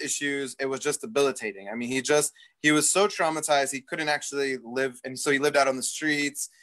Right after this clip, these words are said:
He had a lot of substance abuse issues. He, it was just really, really challenging. And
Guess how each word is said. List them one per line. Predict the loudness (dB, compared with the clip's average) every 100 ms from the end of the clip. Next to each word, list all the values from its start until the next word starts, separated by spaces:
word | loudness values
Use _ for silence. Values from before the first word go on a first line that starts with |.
| _
He | -4
had | 2 2
a | 4
lot | 4 4
of | 0 -2
substance | -4 -4 -10 -10
abuse | -8 -8 -8
issues. | -8 -8 -6 -6 -6 -10 -14 _ _ _ _ -6
He, | -4 -4 -2
it |
was | -2 -2 2
just | 2 0
really, | -4 0 2 2
really | 2 0
challenging. | 2 4 4 0 -6 -10 -12 -20 -6 2
And | 6 6 4 -2